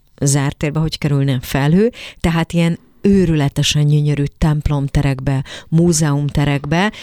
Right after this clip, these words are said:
Van egy ilyen speckó vaporizátora, amivel meg tudja csinálni, ő egy kicsit így a kezével így mozgatja, és akkor megformálódik, körülbelül másodpercei vannak hátra, hogy lefotózza,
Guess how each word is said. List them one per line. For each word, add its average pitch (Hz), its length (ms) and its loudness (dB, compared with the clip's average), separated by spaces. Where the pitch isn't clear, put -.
Van 202 180 0
egy 151 200 -2
ilyen 160 260 2
speckó 160 840 -2
vaporizátora, 147 1200 -2
amivel 156 720 0
meg 185 260 2
tudja 160 240 -2
csinálni, 208 300 0
ő - 40 0
egy - 100 0
kicsit - 320 -4
így 156 140 -2
a 156 60 0
kezével 156 560 0
így 139 180 -4
mozgatja, 175 420 -2
és 180 60 0
akkor 147 180 -6
megformálódik, 208 1080 0
körülbelül 190 520 2
másodpercei 156 1000 0
vannak 139 380 -2
hátra, 139 460 -4
hogy 151 120 -4
lefotózza, 165 840 -2